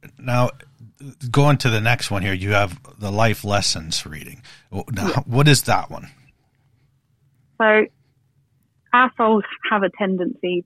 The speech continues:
Speaker 2: to make the same negative choices over and over again throughout our lifetime, and this becomes part of our soul's makeup, our soul blueprint. So a life lesson is taken on by our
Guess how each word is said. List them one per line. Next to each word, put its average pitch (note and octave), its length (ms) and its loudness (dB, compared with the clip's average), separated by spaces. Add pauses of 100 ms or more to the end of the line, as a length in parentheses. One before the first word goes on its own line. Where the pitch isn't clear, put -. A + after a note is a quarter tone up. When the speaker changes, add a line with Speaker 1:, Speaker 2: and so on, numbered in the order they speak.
Speaker 2:
to F#3+ 120 -6
make F3+ 280 -4 (160)
the F3 180 -4
same F3+ 480 -2
negative F#3+ 560 -4
choices B3+ 480 0
over A3+ 240 4
and A3 100 2
over A3 200 0
again A3+ 380 0 (340)
throughout G#3 280 4
our G3+ 100 4
lifetime, G3+ 720 2
and G#3 100 2
this G3+ 80 2 (100)
becomes F#3 300 -2 (100)
part F#3 180 4
of E3+ 60 -6
our E3+ 260 2
soul's F3 420 0
makeup, F#3+ 420 0 (720)
our F3+ 200 2
soul F3+ 140 2
blueprint. G3+ 500 0 (840)
So F#3+ 240 2 (400)
a G3+ 40 2
life A3+ 340 2 (100)
lesson F#3+ 360 -2
is F3 100 -2 (160)
taken F#3+ 300 -6
on F3+ 380 0 (1200)
by A3+ 220 4
our F3 200 4